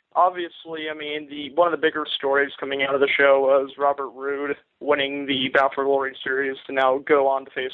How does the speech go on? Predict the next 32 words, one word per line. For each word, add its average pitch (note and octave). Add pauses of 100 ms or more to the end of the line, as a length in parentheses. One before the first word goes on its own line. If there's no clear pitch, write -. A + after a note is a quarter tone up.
Kurt C#3
Angle C3+
at, C3
uh, C3 (460)
Bound C3+
for C3+
Glory. C#3 (380)
And E3
I G3
was G3
just, E3
like, D3
sort E3
of D3
thinking, D#3
'cause D#3
I D#3
know D#3+
I E3
made D3
a C#3
couple D3
of B2+
posts C#3+
throughout C#3
the C#3
night C#3+
where C#3+
it C3
was C3+
just -
like, C3+